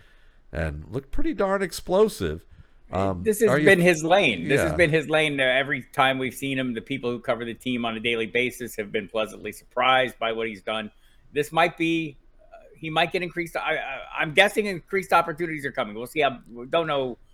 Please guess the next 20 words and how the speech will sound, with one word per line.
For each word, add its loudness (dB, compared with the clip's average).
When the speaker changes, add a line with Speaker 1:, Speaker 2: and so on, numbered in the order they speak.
Speaker 2:
what 0
Javonte -2
Williams' -4
hip -6
injury, -6
if -10
it's -14
serious -4
or -10
gonna -10
cost -6
him -20
time 0
or -4
whatever. 2
But 6
for 0
sure, 4
to 0
me, 0